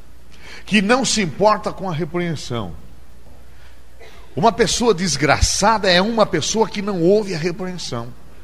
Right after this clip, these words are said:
Ela é desgraçada porque ela está rejeitando a correção de Deus.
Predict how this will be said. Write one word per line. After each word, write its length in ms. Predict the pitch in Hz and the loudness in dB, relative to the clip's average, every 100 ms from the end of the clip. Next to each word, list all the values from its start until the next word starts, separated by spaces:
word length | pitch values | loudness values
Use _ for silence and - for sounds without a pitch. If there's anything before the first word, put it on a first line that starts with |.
| - - - - - - - - - - - - - - - - - - - | -12 -12 -12 -12 -12 -12 -12 -12 -12 -12 -12 -12 -12 -12 -12 -12 -12 -12 2
Ela 160 | 151 202 | 6 6
é 40 | |
desgraçada 540 | 156 156 180 - 214 | 4 4 4 4 2
porque 140 | 190 196 | 2 0
ela 80 | 175 | -2
está 200 | - 185 | 0 0
rejeitando 880 | 156 233 170 202 165 - 220 220 | 2 2 4 2 2 0 0 2
a 20 | 196 | 0
correção 520 | 185 170 143 170 180 | 0 0 -2 -4 -2
de 120 | 156 | -2
Deus. 580 | 113 117 104 - - | 0 0 0 -6 -12